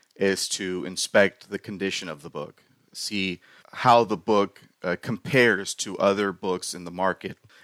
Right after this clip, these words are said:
And so for those that are, that are not aware of what C G C does or what C B C S does, and so there's a scale from one to ten, and you send in your book,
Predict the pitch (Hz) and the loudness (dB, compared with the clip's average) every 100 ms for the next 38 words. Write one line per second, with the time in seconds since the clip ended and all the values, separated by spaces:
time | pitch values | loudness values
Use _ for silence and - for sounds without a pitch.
0 | - 110 - 110 117 113 120 - 113 98 | -4 0 2 0 2 4 4 4 4 4
1 | - 69 - - 120 - - - 98 95 | 0 -8 -12 -4 2 2 0 -6 -2 2
2 | 101 95 95 107 101 95 85 90 85 - | 4 4 4 4 6 2 -2 -6 -6 -6
3 | 95 - - - 92 90 - - - - | -10 -10 -10 -8 -8 -8 -12 -20 -18 4
4 | 117 107 98 95 90 92 - 104 90 90 | 6 8 6 0 -4 -2 -2 -6 -6 -8
5 | - 104 117 - 87 85 85 - - - | -2 2 2 2 -2 0 -2 -10 -20 -20
6 | - - 82 80 104 95 101 87 - - | -20 -12 -8 -6 -2 0 0 0 -2 4
7 | 143 98 76 - _ - 92 92 92 95 | 6 6 2 -8 _ -14 -8 -6 -6 -8
8 | - 120 92 85 85 82 82 _ _ - | 0 2 2 -2 -12 -14 -16 _ _ -6
9 | 107 117 104 107 127 101 87 - | 0 2 2 0 -2 0 -2 -2